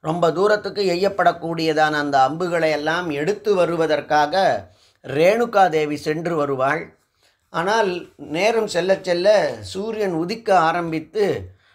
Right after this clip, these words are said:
அவள் அதை எடுத்து வருவதற்கு தாமசமாகின்றது அந்த அம்புகளை. அவர் ஏன் என்ற கேட்ட பொழுது, காலெல்லாம் நெ-, நெருப்பினாலே, அதாவது த-, சூ-, சூரிய தாபத்தினாலே சுடுகின்றது என்று அவள் சொல்ல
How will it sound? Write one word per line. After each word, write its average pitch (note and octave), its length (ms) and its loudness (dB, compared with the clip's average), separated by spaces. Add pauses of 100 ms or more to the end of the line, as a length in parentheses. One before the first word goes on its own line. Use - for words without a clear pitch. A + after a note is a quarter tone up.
அவள் E3+ 400 2 (140)
அதை E3+ 280 2
எடுத்து G3+ 460 -2
வருவதற்கு G#3 720 0
தாமசமாகின்றது D3+ 1120 0
அந்த D#3 220 0
அம்புகளை. D#3 760 -2 (880)
அவர் F3 280 2
ஏன் A#3+ 360 0
என்ற F#3+ 360 -2
கேட்ட F#3+ 320 -2
பொழுது, F3 560 -2 (400)
காலெல்லாம் G#3 960 0
நெ-, C3 420 -8
நெருப்பினாலே, G3 680 0
அதாவது E3 420 2
த-, D3 240 -8 (100)
சூ-, F3+ 240 -6
சூரிய A3+ 480 -6
தாபத்தினாலே F#3 760 0
சுடுகின்றது E3 920 -2 (440)
என்று G3 520 2
அவள் D#3+ 300 0
சொல்ல D#3+ 560 0